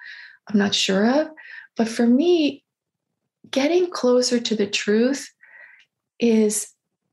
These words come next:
is, is, seems helpful and useful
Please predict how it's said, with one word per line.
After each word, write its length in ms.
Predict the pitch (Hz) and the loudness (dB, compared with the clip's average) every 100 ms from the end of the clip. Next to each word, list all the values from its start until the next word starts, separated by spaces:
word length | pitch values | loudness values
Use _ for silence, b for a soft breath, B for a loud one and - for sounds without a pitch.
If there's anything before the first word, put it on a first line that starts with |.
| _ _ _ _ _ | _ _ _ _ _
is, 340 | 226 220 - - _ | 0 0 -2 -10 _
is, 420 | - 214 214 - - _ _ _ _ - | 0 0 0 -6 -10 _ _ _ _ -12
seems 460 | - 269 277 247 - | -2 2 4 2 -4
helpful 800 | - - 233 233 - 262 254 262 B B B - | -10 -2 -2 -2 -4 0 0 -2 B B B -2
and 180 | 214 196 | 0 2
useful 760 | 196 208 202 - - - 220 | 2 2 0 -6 -6 -6 -10